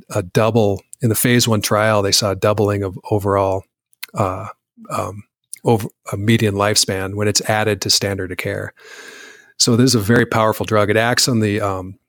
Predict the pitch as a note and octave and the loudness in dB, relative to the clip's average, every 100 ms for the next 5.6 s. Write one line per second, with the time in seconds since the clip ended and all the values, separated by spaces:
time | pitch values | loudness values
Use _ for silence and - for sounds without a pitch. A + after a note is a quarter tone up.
0 | _ - E3 E3 B2+ G2 - F#2 F#2 F#2 | _ -2 0 2 2 0 -4 -4 -2 -4
1 | F#2+ - - - - A2 A2 B2 B2 B2+ | -2 -2 -2 -4 -4 -2 0 0 0 0
2 | C3 A2+ A2 A2 G#2+ A2 G#2+ G2 F#2+ A2+ | 0 0 0 0 0 0 -2 -2 -4 -4
3 | A2 G2 G2+ G#2+ A#2+ A2 - B2+ A2 G#2+ | -2 -4 -4 -2 0 2 2 0 -2 -2
4 | F#2+ G#2+ G#2+ - - F#2+ F#2+ - - C3 | -2 -2 -2 -2 -2 -4 -6 -6 0 2
5 | A2 - A2+ A2+ G#2+ G#2 | 2 0 2 0 0 -4